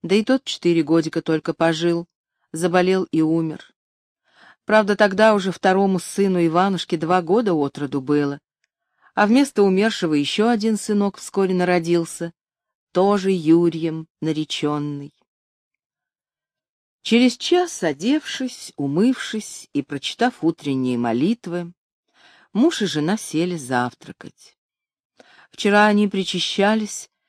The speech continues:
и сегодня можно было и к поздней обедне пойти.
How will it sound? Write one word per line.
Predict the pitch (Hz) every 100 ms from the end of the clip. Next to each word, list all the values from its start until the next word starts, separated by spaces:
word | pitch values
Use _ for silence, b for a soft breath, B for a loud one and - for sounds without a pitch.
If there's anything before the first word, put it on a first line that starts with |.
| _ _
и | -
сегодня | 170 196 208 196
можно | 180 190 185
было | 165 180 185
и |
к | 160 -
поздней | 180 208 202
обедне | 165 139 135 127 135
пойти. | - 131 127 - 139 135